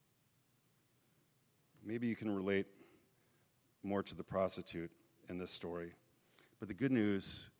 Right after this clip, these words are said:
if that's you, if you're feeling that way, that you have such a deep sin, that, that forgiveness is available, that you can be forgiven, or like we,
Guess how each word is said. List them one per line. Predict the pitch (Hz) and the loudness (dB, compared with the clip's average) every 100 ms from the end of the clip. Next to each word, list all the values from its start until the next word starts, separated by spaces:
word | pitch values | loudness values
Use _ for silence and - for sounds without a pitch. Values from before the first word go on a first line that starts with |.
| - | -8
if | 110 | 0
that's | 113 110 | 2 2
you, | 101 113 131 | 2 2 2
if | 92 | 0
you're | 95 | -4
feeling | - 113 120 | -2 0 2
that | 113 | 2
way, | 117 120 | 4 4
that | 104 95 | 4 0
you | 104 107 | -4 -6
have | 104 107 95 | 0 0 0
such | - 113 - - - - | 2 2 2 -16 -20 -10
a | - | -6
deep | 90 120 123 | 0 2 2
sin, | - - 120 127 123 | 0 4 4 6 2
that, | 110 107 120 | 2 2 0
that | 117 - | -4 -2
forgiveness | 117 92 131 117 117 - | -6 4 6 6 4 0
is | 98 | -4
available, | 90 87 90 85 85 - _ _ _ _ _ _ _ _ _ _ _ _ _ _ | -4 -4 -4 -6 -10 -14 _ _ _ _ _ _ _ _ _ _ _ _ _ _
that | 110 | 0
you | 113 127 | 4 4
can | - - 123 117 110 - - - _ 92 | 6 8 8 6 0 -10 -20 -20 _ 2
be | 117 | 2
forgiven, | - 101 113 120 110 | 2 4 8 10 10
or | 95 | 8
like | 98 110 - - | 10 8 6 -6
we, | 107 113 | 2 4